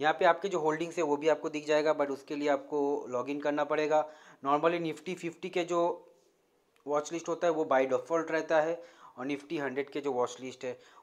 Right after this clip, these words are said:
वो by default आपका रहता है। तो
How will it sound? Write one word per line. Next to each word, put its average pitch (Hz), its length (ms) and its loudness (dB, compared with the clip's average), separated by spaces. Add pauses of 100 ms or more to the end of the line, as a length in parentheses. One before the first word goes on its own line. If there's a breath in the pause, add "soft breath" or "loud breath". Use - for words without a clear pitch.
(100)
वो 113 60 -16
by 107 220 -2
default 104 340 -10
आपका 95 240 -12
रहता 85 260 -16
है। - 140 -20 (840 soft breath)
तो 180 300 -2